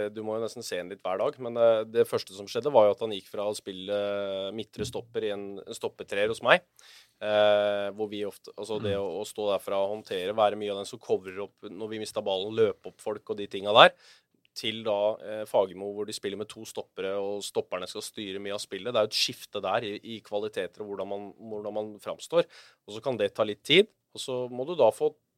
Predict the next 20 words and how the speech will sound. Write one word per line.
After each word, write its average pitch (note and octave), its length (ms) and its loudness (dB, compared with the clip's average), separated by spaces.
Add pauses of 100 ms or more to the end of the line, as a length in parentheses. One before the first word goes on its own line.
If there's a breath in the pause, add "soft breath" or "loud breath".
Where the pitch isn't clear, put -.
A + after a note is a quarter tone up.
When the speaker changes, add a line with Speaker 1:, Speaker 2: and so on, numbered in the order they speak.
(340)
Speaker 1:
tillit G#2+ 320 -6
derfra. D#3+ 320 -2
Det A#2 160 4
fikk A2+ 160 -8
han A#2+ 80 -4
ikke. F3+ 240 2 (560 soft breath)
Eh, A2+ 400 8
og - 160 -2
nå B2+ 160 10
er A2+ 80 8
jo, A#2+ 80 6 (240)
Geir A2+ 320 0
er A2 80 2
jo A#2+ 80 0 (220)
over G#2+ 180 -6
i A2 80 -10
det G#2 200 -4
trestoppersystemet, G2+ 840 -6
og B2 80 -4
det E3 140 2